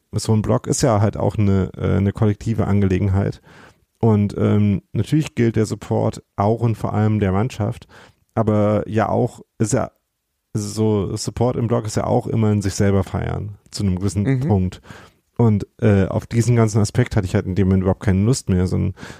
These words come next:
Speaker 1: ähm, also ich, und ich wollte quasi auch nicht, äh, das, was passiert ist, damit legitimieren oder unterstützen, da noch, äh, weiter, ähm, supportend aufzutreten. Also,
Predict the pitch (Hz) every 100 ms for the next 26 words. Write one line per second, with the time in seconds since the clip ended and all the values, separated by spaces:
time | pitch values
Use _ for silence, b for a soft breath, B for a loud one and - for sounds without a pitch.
0 | B - 101 90 90 92 95 - B B
1 | 107 95 98 - 107 - 110 120 101 -
2 | 104 104 87 92 110 117 - 110 104 -
3 | 107 - - - - 120 123 - - _
4 | - 101 101 - 104 95 92 101 104 120
5 | 123 98 95 90 - 117 - 107 98 B
6 | B B B - - 101 101 - 87 101
7 | 98 98 98 95 107 98 92 85 - 95
8 | 92 98 98 - 107 107 - - 110 117
9 | - 87 - 95 113 98